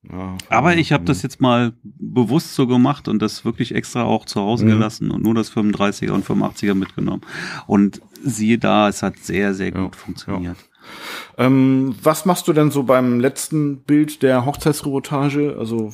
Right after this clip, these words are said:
Speaker 1: was ist das bei dir im Allgemeinen? Oder die letzten Bilder?
Speaker 2: Ähm, unterschiedlich. Das können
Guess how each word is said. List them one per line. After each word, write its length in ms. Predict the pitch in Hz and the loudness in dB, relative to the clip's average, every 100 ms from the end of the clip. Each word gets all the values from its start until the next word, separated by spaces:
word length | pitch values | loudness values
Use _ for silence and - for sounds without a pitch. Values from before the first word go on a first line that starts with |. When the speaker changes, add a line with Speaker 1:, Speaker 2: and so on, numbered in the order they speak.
| - | -12
Speaker 1:
was 400 | - 110 123 120 | -18 -8 -8 -6
ist 140 | 123 123 | -4 -4
das 180 | 120 | -4
bei 100 | 127 | -2
dir 140 | 123 131 | 0 0
im 100 | 127 | 0
Allgemeinen? 500 | 127 127 131 151 214 _ _ _ _ - - _ _ _ _ - - - | -2 -2 -4 -6 -8 _ _ _ _ -20 -20 _ _ _ _ -20 -20 -4
Oder 140 | 110 110 | 0 2
die 100 | 101 | 2
letzten 240 | 104 113 | 2 2
Bilder? 500 | 107 98 110 117 101 | 2 4 4 4 4
Speaker 2:
Ähm, 600 | 104 107 107 107 104 101 - _ _ _ _ _ _ _ _ - - _ - - - - | 4 4 4 4 2 0 -6 _ _ _ _ _ _ _ _ -20 -20 _ -20 -20 -20 -18
unterschiedlich. 960 | - 123 127 131 107 113 101 92 90 | -4 0 2 2 0 -2 -2 -2 -6
Das 320 | - 95 - _ | -6 -8 -10 _
können 600 | - 113 120 123 120 117 | -6 0 2 4 2 -2